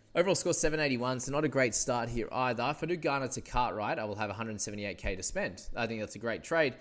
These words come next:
Is Talau a trade out if he shows more injury signs? Potentially, but it's just cramps, man. Makatoa, I think you trade him out before anyone else.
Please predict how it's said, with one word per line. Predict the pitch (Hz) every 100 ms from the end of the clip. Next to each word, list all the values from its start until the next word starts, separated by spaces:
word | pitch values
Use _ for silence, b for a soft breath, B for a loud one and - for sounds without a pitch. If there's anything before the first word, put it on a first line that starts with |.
| B B B
Is | - 147
Talau | - 151 151
a |
trade | 135 139 139
out | 135
if | 127
he |
shows | 123 135 123 113
more | 113 110
injury | 127 123 120
signs? | - 131 127 127 127 - - - - _ _ - - - 101
Potentially, | 101 135 - 110
but | 110
it's | 104
just | 139
cramps, | - 107 104 -
man. | 113 120 - -
Makatoa, | 127 - - 123
I | 120
think | 113 117 113
you |
trade | 95 113 104
him | 104
out | 113 175 -
before | 131 - 113
anyone | 104 104
else. | 120 170 - -